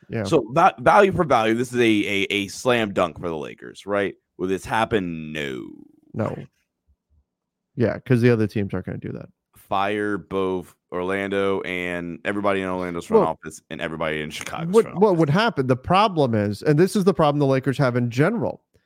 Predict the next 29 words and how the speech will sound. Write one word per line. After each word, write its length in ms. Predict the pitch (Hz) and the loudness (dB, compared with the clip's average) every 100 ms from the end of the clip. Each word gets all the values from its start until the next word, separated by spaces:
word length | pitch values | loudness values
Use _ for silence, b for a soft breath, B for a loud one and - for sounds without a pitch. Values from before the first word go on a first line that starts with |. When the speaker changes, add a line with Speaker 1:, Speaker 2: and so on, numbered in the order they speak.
| _ _ - | _ _ 0
Speaker 1:
they 160 | 135 143 | 4 6
have 220 | 147 120 | 4 2
one 340 | 110 147 165 | 2 2 2
pick. 460 | - 180 147 - _ _ _ _ _ _ _ 135 | 2 0 0 -4 _ _ _ _ _ _ _ 4
And 100 | 135 | 6
Speaker 2:
Yeah. 100 | 113 | 6
Speaker 1:
in 60 | |
this 140 | 196 - | 4 2
case, 340 | 147 135 143 | 2 2 0
both 540 | 123 107 147 190 185 - | -6 2 4 4 2 0
teams 340 | 196 196 143 | 2 4 4
you're 100 | 156 | 2
trading 420 | 139 208 196 131 | 4 2 4 4
with 220 | 120 123 | 2 0
would 220 | 123 135 117 | 0 0 2
want 240 | 123 120 | 0 2
that 200 | 123 113 | -2 0
pick. 200 | 160 110 82 | -2 -2 -4
Speaker 2:
Would 140 | 80 | -8
want 160 | 82 78 | -8 -8
a 40 | |
pick. 400 | 78 76 69 - _ _ _ _ _ _ _ _ _ _ _ _ _ - | -6 -6 -8 -16 _ _ _ _ _ _ _ _ _ _ _ _ _ -2
Speaker 1:
So, 140 | 131 | 0
and 240 | 113 131 | 2 2
you've 160 | 117 120 | 4 4
Speaker 2:
Or 40 | |
Speaker 1:
got 120 | - 120 135 | 8 8 6
one. 140 | 127 | 2
Speaker 2:
Austin. 260 | 98 113 | -2 -4